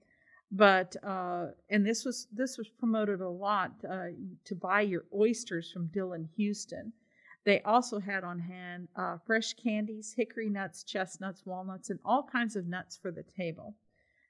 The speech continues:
Don't forget the poor and needy at Thanksgiving. Uh, turkeys, chickens, um,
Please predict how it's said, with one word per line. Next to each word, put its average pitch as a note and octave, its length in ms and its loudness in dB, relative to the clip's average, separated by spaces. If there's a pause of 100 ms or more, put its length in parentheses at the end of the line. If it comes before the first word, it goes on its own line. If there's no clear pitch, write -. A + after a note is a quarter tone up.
(120)
Don't G#3+ 240 6
forget G#3 320 0
the G#3+ 60 -8
poor G#3+ 380 2
and G3+ 120 0
needy A3 460 -2 (340)
at F#3+ 280 4
Thanksgiving. - 680 -8 (480)
Uh, F3+ 320 2
turkeys, B3+ 560 0
chickens, F3+ 800 -2 (120)
um, F3+ 560 0